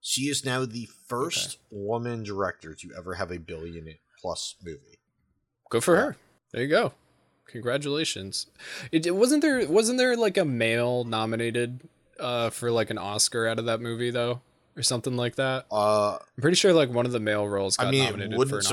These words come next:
Speaker 1: surprise
Speaker 2: Oscar.
Speaker 1: me at all if Ryan Gosling got nominated for his role as Ken.
Speaker 2: <laughs> Really?
Speaker 1: Yeah. He was phenomenal.
Speaker 2: Interesting. Hmm.
Speaker 1: Uh, like, o-, of everybody in that, I think he stole the show. Yeah,
Speaker 2: Really?
Speaker 1: he
Speaker 2: Was
Speaker 1: was
Speaker 2: Ryan Gosling in The Notebook?
Speaker 1: I don't know.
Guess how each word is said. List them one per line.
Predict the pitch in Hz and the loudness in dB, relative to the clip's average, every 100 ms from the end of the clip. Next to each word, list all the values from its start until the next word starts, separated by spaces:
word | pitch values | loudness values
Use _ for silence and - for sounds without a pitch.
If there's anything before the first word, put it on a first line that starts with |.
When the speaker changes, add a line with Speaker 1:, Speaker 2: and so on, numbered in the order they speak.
| 98 | 2
Speaker 1:
surprise | 110 110 | 2 2
Speaker 2:
Oscar. | 104 | 0
Speaker 1:
me | 104 | -4
at | 90 | 0
all | 95 95 92 82 - | 4 4 4 0 -6
if | 90 87 95 | -8 -6 -4
Ryan | 87 80 | -4 -4
Gosling | 82 82 - 85 78 | -6 -6 -6 -10 -10
got | 78 76 _ | -10 -12 _
nominated | 90 82 80 76 71 73 69 | -6 -6 -6 -14 -16 -16 -14
for | 85 73 | -12 -10
his | 135 | -12
role | 151 117 - _ _ 90 | -14 -16 -20 _ _ -10
as | 82 | -8
Ken. | - 80 147 - | -8 -8 -10 -12
Speaker 2:
<laughs> | _ _ - | _ _ -4
Really? | 117 117 180 202 | 0 2 2 2
Speaker 1:
Yeah. | 208 _ _ | -2 _ _
He | 127 | 0
was | 135 - | 0 0
phenomenal. | 147 110 90 82 78 127 | 0 0 0 0 -4 -12
Speaker 2:
Interesting. | 131 120 127 - 98 98 - _ _ _ _ _ - - | -10 -6 -2 -2 -4 -8 -14 _ _ _ _ _ -8 -4
Hmm. | 131 - | -4 0
Speaker 1:
Uh, | 147 135 160 | -2 -2 0
like, | 160 143 - | 0 0 2
o-, | 156 175 | 0 2
of | 170 165 - | 0 0 -2
everybody | 165 185 208 180 170 147 120 | -2 0 0 2 0 -2 -4
in | 127 | 0
that, | 139 123 | 0 0
I | 117 | -2
think | 127 120 | -2 -6
he | 110 | -4
stole | - 107 101 | -2 -2 -2
the | 85 | -4
show. | - 73 - _ _ _ _ _ _ _ _ _ _ _ _ _ _ | -8 -8 -12 _ _ _ _ _ _ _ _ _ _ _ _ _ _
Yeah, | 87 92 | -2 0
Speaker 2:
Really? | 85 - 110 | -2 -6 -6
Speaker 1:
he | 117 | -4
Speaker 2:
Was | 123 143 | 0 2
Speaker 1:
was | |
Speaker 2:
Ryan | 262 392 185 | 2 2 4
Gosling | 165 165 180 165 | 4 4 2 0
in | 151 | 0
The | 123 | 0
Notebook? | 113 120 131 123 - - | -2 -2 -2 -2 -4 -4
Speaker 1:
I | 98 | -2
don't | 92 | -2
know. | 76 | -4